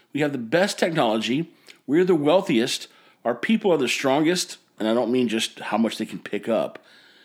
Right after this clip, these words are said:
I mean, their resilience, what they can deal with, the fortitude that they have.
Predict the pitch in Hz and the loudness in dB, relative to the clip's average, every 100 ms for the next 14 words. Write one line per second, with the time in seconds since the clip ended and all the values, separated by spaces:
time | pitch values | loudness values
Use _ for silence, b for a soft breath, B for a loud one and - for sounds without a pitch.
0 | b - 113 110 107 101 104 165 165 165 | b 0 2 4 2 -2 0 2 4 2
1 | 147 - B B - 113 117 107 101 151 | 0 -8 B B -8 -6 -4 -4 -2 2
2 | 160 151 156 143 - b b b b - | 4 4 2 -2 -14 b b b b -10
3 | - 175 175 175 180 151 151 147 143 135 | 0 2 2 2 -2 0 2 2 2 0
4 | 131 | -2